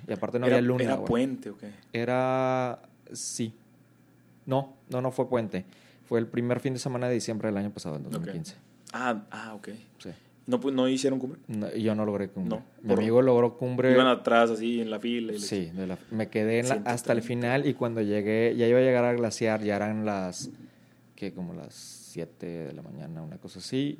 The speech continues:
Speaker 1: y todavía faltaba gente que empezara a subir, o sea, había fila para empezar el glaciar.
Speaker 2: Sí.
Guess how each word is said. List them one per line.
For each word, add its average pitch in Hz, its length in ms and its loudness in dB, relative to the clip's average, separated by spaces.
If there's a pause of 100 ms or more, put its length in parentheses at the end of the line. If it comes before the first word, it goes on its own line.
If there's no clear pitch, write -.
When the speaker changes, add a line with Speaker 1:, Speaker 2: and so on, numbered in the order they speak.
Speaker 1:
y 101 200 -6
todavía 101 260 -2
faltaba 98 340 -4
gente 95 320 -6
que - 60 -8
empezara 92 380 -4
a 92 40 -6
subir, 92 380 -4
o 87 120 -6
sea, 90 180 -6
había 92 120 -2
fila 113 420 -4
para 95 120 -6
empezar 92 260 -6
el 98 120 -6
glaciar. 95 420 -6
Speaker 2:
Sí. - 140 -10